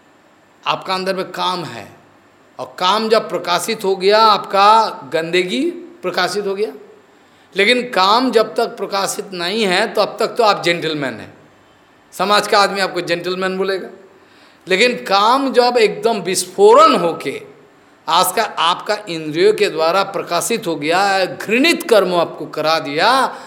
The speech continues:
तो आप कैसे किया? इंद्रियों के द्वारा किया तो प्रकाशित हो गया।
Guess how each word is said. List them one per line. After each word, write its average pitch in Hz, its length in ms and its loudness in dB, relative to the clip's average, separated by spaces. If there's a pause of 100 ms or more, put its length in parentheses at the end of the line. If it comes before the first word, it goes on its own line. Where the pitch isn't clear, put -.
(260)
तो 214 60 0
आप 214 300 0
कैसे 220 300 0
किया? 156 280 -6
इंद्रियों 214 400 -2
के 226 120 4
द्वारा 220 240 6
किया 220 260 -8 (1500)
तो 127 60 -14
प्रकाशित 131 520 -10
हो 170 100 -2
गया। 185 180 -8